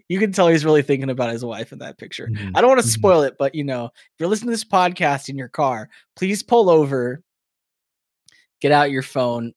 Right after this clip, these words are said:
Speaker 1: hit the show notes, look at this link, and go to the picture of Beto O'Rourke. Tell me he's not thinking about his wife in that picture.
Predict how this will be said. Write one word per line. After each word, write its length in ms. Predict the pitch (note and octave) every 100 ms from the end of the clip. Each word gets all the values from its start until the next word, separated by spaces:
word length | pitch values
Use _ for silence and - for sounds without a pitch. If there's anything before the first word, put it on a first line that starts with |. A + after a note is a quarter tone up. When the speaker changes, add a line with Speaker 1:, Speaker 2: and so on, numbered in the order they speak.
| -
Speaker 1:
hit 160 | D3+
the 60 | -
show 240 | - C3+ B2+
notes, 280 | A#2+ - B2
look 100 | A#2+
at 60 |
this 200 | A#2 -
link, 320 | A#2+ A2 - _ _ _ _ _ _ -
and 120 | B2
go 120 | C#3+
to 100 | C#3
the 160 | C3+ A#2+
picture 300 | C3+ B2+ B2
of 120 | -
Beto 240 | C3 B2 A#2+
O'Rourke. 580 | A#2 A2+ A2 A2+ - - _ _ _ _
Tell 180 | - E3+
me 100 | E3
he's 160 | D#3+ C#3+
not 180 | C3+ A#2+
thinking 200 | B2+ C3
about 200 | B2 A#2+
his 140 | C3+
wife 240 | B2+ B2 -
in 60 |
that 160 | - -
picture. 440 | F3 - - F3